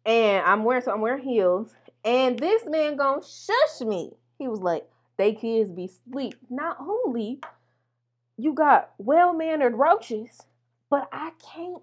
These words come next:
even make no noise up in this establishment." I, I wanna go. I wanna leave immediately. So he's trying to, like, have a, this silent ass conversation. I'm like, "Yeah, not only are they kids sleep,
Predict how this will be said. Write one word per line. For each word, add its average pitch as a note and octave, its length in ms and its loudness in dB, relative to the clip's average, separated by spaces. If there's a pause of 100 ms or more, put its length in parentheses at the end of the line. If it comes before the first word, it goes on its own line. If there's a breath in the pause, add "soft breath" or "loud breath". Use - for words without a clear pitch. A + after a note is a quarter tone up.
even E4 360 -4
make F4+ 240 0
no F4+ 220 2
noise A#4+ 420 6
up C#5+ 100 6
in D5 140 10
this D5 160 4
establishment." D5+ 920 2 (540 soft breath)
I, A#3+ 340 4
I G#3+ 120 2
wanna G#3 320 0
go. F3+ 260 -2 (300)
I G#3+ 100 0
wanna G#3+ 280 -2
leave F#3+ 220 -8
immediately. - 680 -16 (440 soft breath)
So A3 680 6
he's G4+ 400 2
trying C4+ 180 2
to, A3+ 60 0
like, F#3+ 440 2 (160)
have A3+ 260 4
a, F#3+ 80 0
this G3 220 0
silent A3 420 0
ass F#3+ 260 0
conversation. G#3+ 920 -4
I'm D#4 200 0
like, C4 320 0
"Yeah, C#4+ 360 0
not B3+ 280 -2
only D4 280 -2
are A#3 240 4
they A3 300 2
kids E4 400 -4
sleep, G#3+ 400 -4